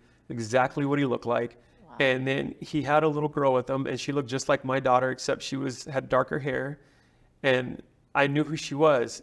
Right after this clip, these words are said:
Speaker 1: And she came up to me, and she's like, "Daddy." And I was like, "Paisley." And I talked to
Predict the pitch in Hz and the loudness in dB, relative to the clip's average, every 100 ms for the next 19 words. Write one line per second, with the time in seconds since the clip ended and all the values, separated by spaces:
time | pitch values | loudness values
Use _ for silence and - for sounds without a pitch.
0 | - 135 131 - 151 156 156 151 151 151 | -6 -4 -4 -6 -4 0 0 -2 -4 -4
1 | 143 135 - 143 - 117 - 151 160 160 | -4 -6 -8 -8 -6 -6 -4 -2 0 0
2 | 160 - - - _ _ _ - 123 - | -2 -8 -20 -20 _ _ _ -2 -2 -2
3 | - _ - 147 143 - - - 196 180 | -10 _ -4 0 -2 -4 -8 0 0 0
4 | - 113 - 139 131 123 147 131 | -4 -6 -6 -4 -2 0 0 0